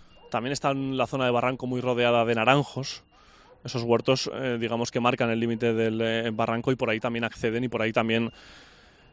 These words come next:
están, eh, buscando. Esta zona de Torrent, también conocida como Masía del Juez,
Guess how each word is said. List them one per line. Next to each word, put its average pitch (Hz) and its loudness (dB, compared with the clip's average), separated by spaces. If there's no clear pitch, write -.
están, 120 4
eh, 110 0
buscando. 139 0
Esta 127 -4
zona 151 0
de 139 2
Torrent, 139 0
también 127 -2
conocida 127 -2
como 117 -2
Masía 117 2
del 120 4
Juez, - 2